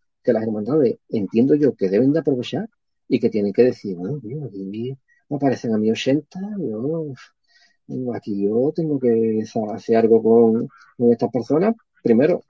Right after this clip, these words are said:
evidentemente, que las hermandades son agradecidas y decir, "Aquí, gracias a ellos, las cofradías se pasean", mira, y, y aparte, mira, la, el año pasado, el amor, eh, a-, eh, por el,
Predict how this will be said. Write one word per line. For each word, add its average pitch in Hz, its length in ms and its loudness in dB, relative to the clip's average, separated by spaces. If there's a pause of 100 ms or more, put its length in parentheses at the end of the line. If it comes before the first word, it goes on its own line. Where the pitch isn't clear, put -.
(140)
evidentemente, 110 680 -2
que 113 80 2
las 110 100 0
hermandades 104 380 0
son 123 160 0
agradecidas 127 500 2
y 202 40 4
decir, 120 380 -2 (580)
"Aquí, 117 200 0
gracias 117 380 4
a 127 120 2
ellos, 147 280 2 (420)
las 113 160 -4
cofradías 95 480 -2
se 123 100 -2
pasean", 139 480 -2
mira, 139 240 -2
y, 110 240 -4 (300)
y 113 80 2
aparte, 110 440 0 (1300)
mira, 127 260 4
la, 117 160 4
el 110 340 -2
año 104 260 -4
pasado, 135 460 -2
el 113 80 2
amor, 104 340 -2 (520)
eh, 123 360 2 (440)
a-, 107 80 -6
eh, 123 520 -8 (200)
por 110 140 4
el, 110 300 2